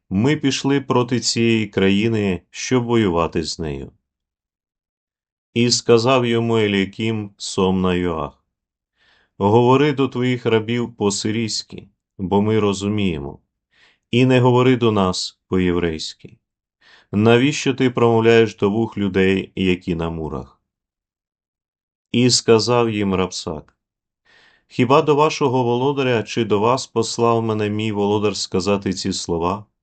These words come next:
Хіба не до людей, які перебувають на мурі, щоб їли кал і пили сечу разом з вами?» І Рапсак піднявся і закричав сильним голосом по-єврейськи, гукаючи:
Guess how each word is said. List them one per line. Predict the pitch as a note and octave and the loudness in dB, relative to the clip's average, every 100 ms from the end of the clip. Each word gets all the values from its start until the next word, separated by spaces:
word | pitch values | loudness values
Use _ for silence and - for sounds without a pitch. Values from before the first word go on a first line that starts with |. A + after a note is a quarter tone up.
| _ _ _ _ _ | _ _ _ _ _
Хіба | - A2+ A#2+ B2+ | 0 4 4 2
не | B2+ B2+ | 0 0
до | B2 | 0
людей, | A#2+ A#2 A#2+ C3+ | -2 0 0 -2
які | B2 A#2+ | -4 -8
перебувають | A#2 A2 G#2+ G#2 G#2+ A2 G#2+ | -4 -2 0 0 0 0 -2
на | G2+ F#2 | -2 -2
мурі, | G2 A2+ G#2+ F#2+ F#2+ _ _ _ | -2 -2 -4 -6 -10 _ _ _
щоб | - - G#2+ F#2+ | -10 -2 -2 0
їли | G#2+ B2+ B2 G#2+ | 0 2 2 0
кал | - A2+ A#2+ B2 | 2 4 4 2
і | G#2+ | -4
пили | G2+ A2+ G#2 G2+ | -2 -2 -2 -4
сечу | - G#2+ - G2+ | -2 -4 -2 -2
разом | G2 F#2+ F2+ | -2 -2 -6
з | E2+ | -6
вами?» | F#2 G2+ G#2 D#2 - _ _ _ _ _ _ _ _ _ - | -4 -4 -6 -14 -20 _ _ _ _ _ _ _ _ _ -6
І | G#2 | 0
Рапсак | A2 - D#3+ D#3 - | 0 2 0 0 -2
піднявся | A2+ G#2 G#2+ B2+ - - G#2+ G2 G2 _ - | -6 -2 -2 -2 -6 -6 -4 -4 -8 _ -2
і | A2+ | 0
закричав | A2 A2+ A#2 A2+ C#3 C#3 | 2 0 0 -4 -2 -4
сильним | - - B2+ B2 B2 A#2+ | -4 -4 -2 -2 -4 0
голосом | A#2 A2+ A2 A2 G2+ | 2 2 0 -4 -4
по-єврейськи, | G2+ F#2+ F#2 F#2+ F2+ - F2+ | -2 0 0 0 -2 -4 -4
гукаючи: | F2+ E2+ F2+ D#2+ C#2 - - | -4 -4 -4 -4 -8 -12 -18